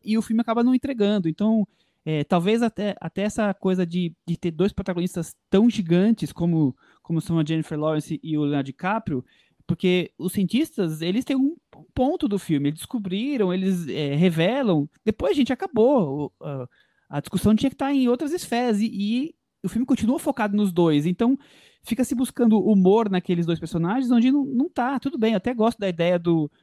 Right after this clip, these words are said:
cientista que vira, é, sex symbol e ninguém se importa com o conteúdo que ele tá falando ali, mas depois isso, isso na segunda página já, já acabou esse meme, e,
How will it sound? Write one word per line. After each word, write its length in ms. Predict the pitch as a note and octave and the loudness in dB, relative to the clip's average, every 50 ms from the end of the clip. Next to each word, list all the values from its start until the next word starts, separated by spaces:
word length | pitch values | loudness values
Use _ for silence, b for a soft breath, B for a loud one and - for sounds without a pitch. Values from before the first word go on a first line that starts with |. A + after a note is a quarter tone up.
| _ _ _ _ _ - | _ _ _ _ _ -4
cientista 380 | - F3+ E3 - F#3+ - F3+ | -4 -2 0 0 -2 -2 -2
que 100 | E3+ F3 | -4 -2
vira, 520 | D3+ D#3 F3 F3 E3 D#3 C#3+ C3+ B2+ A#2+ - _ _ _ _ - | -2 0 2 2 4 4 4 2 0 -2 -6 _ _ _ _ -8
é, 220 | - D3 D3 C#3+ | -4 -2 -2 -2
sex 260 | C#3 - F3 - - | 0 -2 -2 -4 -4
symbol 380 | - - F#3 F3+ G3 F#3 F3+ D#3+ | -4 0 2 2 4 4 4 4
e 60 | E3 | 6
ninguém 200 | E3 E3 D#3 F3 | 4 2 2 0
se 100 | F3+ - | -2 -2
importa 300 | F3 - F3 E3 D#3+ E3+ | -2 -2 -2 -4 -4 -6
com 160 | - _ - | -10 _ -12
o 40 | D#3+ | -10
conteúdo 300 | - E3 E3 - F3 E3 | -8 -6 -4 -2 -2 -2
que 60 | D#3+ | -2
ele 60 | D#3+ - | -2 -6
tá 80 | D#3+ | -6
falando 400 | - - E3 C#3+ C#3+ D3+ E3 D#3+ | -6 -4 -4 -2 0 0 2 2
ali, 440 | D3+ C#3+ D3 D#3 F#3 G3+ G3 D#3+ - b b b b b b | 2 2 0 0 0 0 -2 -2 -4 b b b b b b
mas 200 | - G3 G#3+ A3+ | -2 0 0 0
depois 360 | G#3+ B3+ - - - C#4+ D4+ C4+ | 0 -2 -4 -4 -4 -2 -2 -2
isso, 560 | D4 C#4 - - F4+ F4+ F4+ F4 E4 D4 - - | -2 -2 0 0 2 2 2 2 0 0 -2 -4
isso 220 | - G#3+ - D4 D4 | -6 -4 -2 -2 0
na 140 | C4+ C4 A3+ | 0 0 -2
segunda 320 | - A3+ G#3 A#3+ A#3+ A3+ | -2 -4 -4 -2 -2 -2
página 380 | - - G3 G#3 B3+ C#4 D#4 C#4+ | -2 -2 -2 -2 0 0 0 0
já, 380 | D4 D#4+ D#4 D4+ D4+ C4+ - - | 0 -2 -4 -4 -6 -8 -10 -8
já 140 | E3+ F#3 G#3+ | -6 -6 -6
acabou 340 | A3 - D4+ A3+ G3+ A#3+ D#4 | -4 -6 -4 -2 0 0 0
esse 180 | D4+ - C#4 | 0 0 0
meme, 340 | A3+ F#3+ E3 D3+ C#3+ D3 C#3+ - | 0 0 0 -2 -2 -4 -6 -6
e, 440 | E3+ F3 F3+ F#3+ F#3+ F#3 F3+ D#3+ | -6 -6 -4 -4 -4 -4 -6 -8